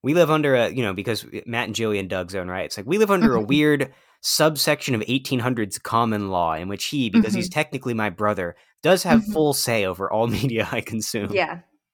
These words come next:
Speaker 2: <laughs>
Speaker 1: Are you free to hang out tomorrow night? Let me text my co-host real quick and make
Speaker 2: Hold
Speaker 1: sure.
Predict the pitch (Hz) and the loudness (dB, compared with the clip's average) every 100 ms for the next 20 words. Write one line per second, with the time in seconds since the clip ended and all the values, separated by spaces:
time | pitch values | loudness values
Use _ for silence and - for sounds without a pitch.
0 | - 254 311 359 - - 359 440 - - | -8 -4 -4 -6 -8 -6 -4 -4 -8 -10
1 | - _ - _ _ _ _ _ _ - | -14 _ -20 _ _ _ _ _ _ -4
2 | 539 - _ - - - - 165 190 190 | -4 -4 _ -20 -20 -12 -4 -2 2 2
3 | 170 160 156 160 165 156 156 156 147 220 | 4 2 0 0 2 2 2 -2 0 2
4 | 240 - 170 - 139 120 113 98 90 80 | 2 0 -4 0 -2 -2 -2 -2 -4 -6
5 | 76 76 - 67 87 85 - 208 220 | -8 -10 -10 -14 -12 -8 0 2 2